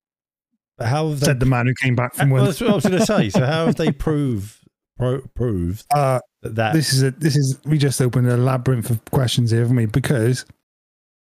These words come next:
Speaker 2: my boss, I was talking to him one day and we were about space. And I said, "Well, you can't, you can't take your helm-,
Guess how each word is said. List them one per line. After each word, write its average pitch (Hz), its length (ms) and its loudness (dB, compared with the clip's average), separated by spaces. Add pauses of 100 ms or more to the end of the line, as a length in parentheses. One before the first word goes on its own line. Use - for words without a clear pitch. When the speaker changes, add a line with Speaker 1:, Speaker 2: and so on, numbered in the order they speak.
(120)
Speaker 2:
my 151 200 2
boss, 120 320 0
I 131 40 2
was 120 80 -2
talking 135 180 0
to 131 40 2
him 120 60 0
one 127 180 2
day 113 160 2
and 113 120 2
we 123 60 2
were 120 60 2
about 117 200 -2
space. - 500 -2 (840)
And 135 120 2
I - 20 2
said, 139 160 0
"Well, 147 80 2
you 151 60 -2
can't, 175 400 0
you 151 80 0
can't 165 220 2
take 147 140 -2
your 135 120 2
helm-, 143 280 2